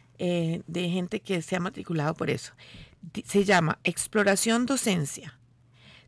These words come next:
Travesías para el Aprendizaje desde la Indagación.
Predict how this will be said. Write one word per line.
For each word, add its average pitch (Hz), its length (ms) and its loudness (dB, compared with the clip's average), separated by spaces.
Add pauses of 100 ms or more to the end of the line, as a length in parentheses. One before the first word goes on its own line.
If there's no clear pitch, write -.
Travesías 208 760 4
para 220 200 2
el 208 100 6
Aprendizaje 185 800 0
desde 202 220 0
la 175 120 -2
Indagación. 151 680 -4